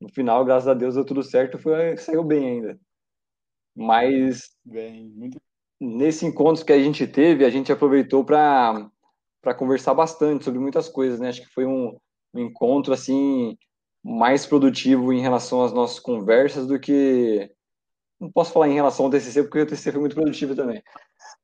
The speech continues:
Speaker 1: Mas, mas foi muito
Speaker 2: Foi.
Speaker 1: produtiva essa conversa que a gente teve no,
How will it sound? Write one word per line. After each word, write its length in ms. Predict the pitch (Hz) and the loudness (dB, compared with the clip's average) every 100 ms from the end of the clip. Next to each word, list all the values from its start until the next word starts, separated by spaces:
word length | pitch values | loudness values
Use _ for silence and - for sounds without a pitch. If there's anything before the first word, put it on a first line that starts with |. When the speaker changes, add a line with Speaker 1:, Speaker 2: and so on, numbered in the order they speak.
| - _ - | -20 _ -12
Speaker 1:
Mas, 640 | 123 135 151 151 135 - | -4 4 6 6 4 2
mas 200 | 156 156 | 0 4
foi 120 | 196 | 6
muito 180 | 202 226 | 6 6
Speaker 2:
Foi. 80 | 226 | 4
Speaker 1:
produtiva 340 | 220 - 202 | 4 2 4
essa 160 | 196 196 | 4 2
conversa 380 | 185 170 175 | 2 2 2
que 60 | 196 | 0
a 40 | |
gente 200 | 185 170 | 0 -2
teve 320 | 185 165 175 185 | -4 0 0 0
no, 580 | 190 185 170 135 107 | -2 -2 -2 -4 -6